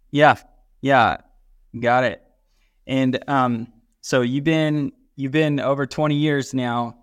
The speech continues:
um, doing, doing um, something, whether it was, like, the, the, in the Army or in security, right? So,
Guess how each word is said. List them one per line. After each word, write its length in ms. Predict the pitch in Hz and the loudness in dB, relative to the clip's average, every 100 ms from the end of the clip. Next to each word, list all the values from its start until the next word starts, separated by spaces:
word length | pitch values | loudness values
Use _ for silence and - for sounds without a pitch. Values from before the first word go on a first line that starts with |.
| _ - | _ -4
um, 420 | 123 117 113 117 _ 120 | -2 0 -2 -8 _ -12
doing, 560 | 117 139 135 131 123 120 | -2 0 0 0 -2 -2
doing 600 | 143 139 123 120 120 _ _ _ 117 | 0 2 0 -2 -6 _ _ _ -14
um, 180 | 110 107 | -12 -8
something, 640 | - 143 135 117 110 107 _ _ | -2 -2 0 -4 -4 -8 _ _
whether 240 | 123 123 | -4 0
it 100 | 117 | 0
was, 200 | 117 113 | 0 -2
like, 200 | 117 117 | -2 -2
the, 160 | - 117 | -4 -12
the, 220 | - 131 127 | -10 -6 -2
in 80 | |
the 120 | 135 127 | 0 2
Army 300 | 127 131 127 | 0 0 -2
or 100 | 127 | -2
in 120 | 123 | -6
security, 460 | - - 127 120 | -8 -2 0 0
right? 300 | 120 120 120 | 0 -2 -2
So, 280 | - 127 120 | -2 -2 -2